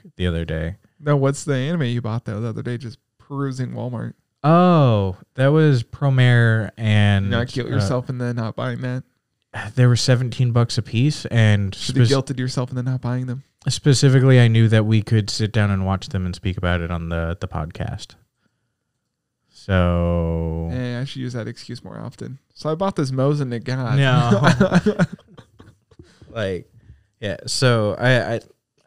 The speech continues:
Speaker 1: I, and I mean, like, s-, seventeen bucks is seventeen bucks. Like, if the movie sucks and whatever,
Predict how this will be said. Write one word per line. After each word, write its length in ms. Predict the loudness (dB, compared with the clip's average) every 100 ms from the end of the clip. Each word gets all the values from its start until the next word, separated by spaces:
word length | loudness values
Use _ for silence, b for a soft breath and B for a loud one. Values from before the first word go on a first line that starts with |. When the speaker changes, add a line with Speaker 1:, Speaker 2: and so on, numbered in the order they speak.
| -10
Speaker 1:
I, 240 | -8 -6 -10 -20 -20 _ _ _ _ _ _ -6
and 120 | -2
I 40 |
mean, 380 | 0 0 -2 -8 -14 _ _ _ -8
like, 180 | -6
s-, 240 | -6 -10 -12 -20 -20 -20 -20 _ _
seventeen 680 | -2 2 2 2 -2 -2 -2
bucks 300 | -4 -6 -10
is 140 | -8
seventeen 480 | -6 -6 -8 -16 -20
bucks. 380 | -20 -20 -20 -20 _ -20
Like, 240 | -20 _ _ _ _ _
if 160 | 0 4
the 80 | 6
movie 300 | 6 4 0
sucks 500 | 0 0 -2 -8 -14
and 260 | -10 -6
whatever, 540 | -4 -4 -4 -4 -6